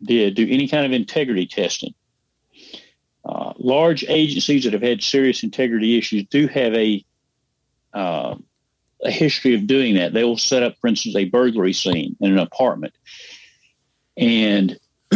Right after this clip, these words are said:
<clears throat> they'll have cameras in place, and they'll have valuables laid out and see if the officer that comes in to investigate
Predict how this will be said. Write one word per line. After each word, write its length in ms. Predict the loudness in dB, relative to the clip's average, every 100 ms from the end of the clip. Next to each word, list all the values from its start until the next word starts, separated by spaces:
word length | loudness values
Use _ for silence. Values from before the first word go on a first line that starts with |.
| 2
<clears throat> 440 | 2 2 -4 -4
they'll 160 | -2 0
have 160 | -2
cameras 460 | -4 0 2 2 2
in 140 | 0
place, 520 | 0 0 2 0 -2 -10 -20 _ _ _ -4
and 260 | 0 2 2
they'll 120 | 2
have 240 | 0 -2
valuables 540 | -2 0 0 0 -4 -2
laid 300 | 0 2 2
out 280 | 0 -2
and 160 | -6 -6
see 200 | 0 2
if 100 | 2
the 100 | 2
officer 300 | 0 -2 -4
that 120 | -4
comes 180 | -2 0
in 140 | 0
to 60 | 0
investigate 720 | 0 -2 -2 -2 -2 0 -2